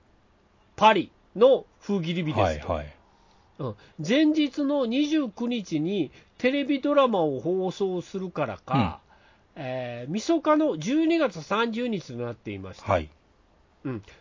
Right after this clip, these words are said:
Speaker 1: 私のような昔の感覚で言えば、冬休みに合わせて封切りするもんだと思っておりました。
Speaker 2: うんうん。
Speaker 1: うん。お正月映画っていうことですね。
Speaker 2: そうですね。
Speaker 1: 要はね。
Speaker 2: 冬休み映画ね。
Speaker 1: ええ。お二人は封切り日など昔と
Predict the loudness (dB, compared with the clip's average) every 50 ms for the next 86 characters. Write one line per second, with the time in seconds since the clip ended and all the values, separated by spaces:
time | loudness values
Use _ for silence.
0 | _ _ -2 -2 0 2 2 0 2 2 2 2 2 2 2 0 0 -2 -2 -4
1 | -4 -4 -4 -4 -4 -4 -2 -2 -2 -4 -4 -4 -4 -4 -4 -2 -4 -4 -4 -4
2 | -6 -6 -6 -6 -6 -2 0 0 0 2 4 2 2 2 0 -8 -16 -20 -20 -20
3 | -20 -20 _ _ -4 0 4 4 6 6 6 6 6 6 6 4 2 -2 -2 -2
4 | 0 0 -2 -2 -2 -2 -2 0 0 0 0 -2 -6 -4 -2 -4 -4 -4 -8 -8
5 | -6 -6 -6 -6 -6 -4 -4 -6 -6 -4 -4 -2 -2 0 2 2 2 2 2 0
6 | 0 0 0 -2 -4 -2 -2 -4 -4 -4 -6 -8 -8 -8 -8 -6 -6 -4 -4 -6
7 | -6 -8 -8 -8 -8 -10 -14 _ _ _ _ _ _ _ _ _ _ _ _ _
8 | -12 -12 -12 -12 -10 -8 -6 -4 -2 0 0 0 2 0 0 -2 -2 -2 -2 -2
9 | -4 -6 -6 -6 -6 -6 -6 -8 -4 -2 0 2 2 2 2 2 2 2 2 0
10 | -2 -4 -4 -2 -2 0 0 0 -2 -4 -4 -6 -6 -6 -6 -6 -6 -4 -2 -2
11 | -4 -4 _ _ _ _ _ _ _ _ _ _ _ _ _ _ _ _ -4 -2
12 | -2 -2 0 4 4 4 4 4 2 2 2 2 0 -4 -8 -6 -4 -2 -2 -2
13 | 0 2 2 2 2 2 2 0 0 0 -2 0 0 0 0 0 -2 -4 -8 -10
14 | -6 -4 -6 -6 -6 -6 -8 -8